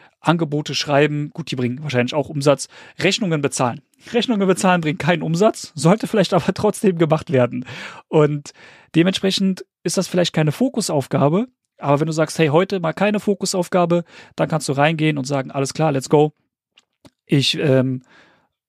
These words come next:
möchte mich heute um diese Aufgaben kümmern.“ Und dann geht das los. Und dann kannst du loslegen und dich auch um andere Aufgaben kümmern. Und ich hab zum Beispiel bei mir, äh, an verschiedenen Tagen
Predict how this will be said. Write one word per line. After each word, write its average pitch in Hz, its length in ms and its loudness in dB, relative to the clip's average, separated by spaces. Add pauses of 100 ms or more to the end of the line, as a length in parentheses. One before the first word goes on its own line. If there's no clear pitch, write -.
(140)
möchte 131 200 0
mich 131 120 0
heute 131 160 2
um 127 60 -2
diese 139 220 -2
Aufgaben 120 360 0
kümmern.“ 120 320 -4
Und 180 140 -2
dann 220 60 2
geht 247 100 2
das 233 80 -2
los. 254 320 0
Und 160 140 -4
dann 180 140 2
kannst 190 220 0
du 185 40 -2
loslegen 180 480 0
und 143 180 -10
dich 185 140 -6
auch 165 100 0
um 180 100 -6
andere 170 260 -2
Aufgaben 143 340 -2
kümmern. 151 300 0
Und 151 220 -6 (340)
ich 160 120 -2
hab 165 120 -2
zum 175 100 -2
Beispiel 175 220 2
bei 156 120 4
mir, 202 300 4 (460)
äh, 147 300 0
an 147 180 -4
verschiedenen 175 480 -2
Tagen 170 500 0